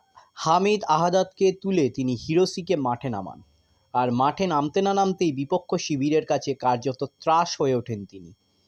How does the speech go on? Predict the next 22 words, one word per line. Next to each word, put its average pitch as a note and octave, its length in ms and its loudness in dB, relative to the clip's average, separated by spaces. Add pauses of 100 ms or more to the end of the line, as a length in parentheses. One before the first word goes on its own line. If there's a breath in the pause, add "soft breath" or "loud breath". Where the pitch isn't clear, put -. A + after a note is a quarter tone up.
(420)
এই D#3+ 140 2
ম্যাচে G#3 280 0
ইস্টবেঙ্গলের A3 640 0
হয়তো G#3+ 220 0
পাঁচ F#3+ 300 -6
শূন্য A3 340 -2
গোলে F3+ 420 2
জেতার C#3+ 380 -2
সুযোগও F#3 460 -2
থাকতো, C#3+ 420 -4
যদি C#3 280 -4
না D3 260 -2 (440 soft breath)
পঁচাশি F#3+ 400 -2
মিনিটে F#3 320 0
হিরোসির D#3 480 -2
শটটা C#3+ 440 -2
বার A#2 260 0
পোস্টে D3+ 360 -4
লেগে A#2 220 -2
ফিরে A2 300 -8
না G2 80 -10
আসতো। - 380 -18